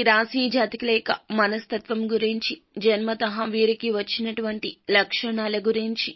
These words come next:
ఎటువంటి పరిస్థితుల్లో ఏ విధంగా ప్రవర్తిస్తారు, న్యాయ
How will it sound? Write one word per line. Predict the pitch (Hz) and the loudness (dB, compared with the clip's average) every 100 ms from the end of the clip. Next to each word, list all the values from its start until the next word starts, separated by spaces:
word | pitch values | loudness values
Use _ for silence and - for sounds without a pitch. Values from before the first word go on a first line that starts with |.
| _ 214 220 | _ 2 2
ఎటువంటి | 214 233 208 220 220 | 2 -6 -2 -4 0
పరిస్థితుల్లో | 208 214 208 262 - 214 214 214 - 214 | -2 -2 -6 -8 -6 -4 0 0 2 2
ఏ | 220 | 2
విధంగా | 220 208 208 208 208 | 0 -4 -2 -2 2
ప్రవర్తిస్తారు, | 214 214 - 220 - 233 214 233 - _ - | 0 0 -4 -12 -6 -2 -2 -2 -8 _ -2
న్యాయ | 226 220 240 | 2 2 2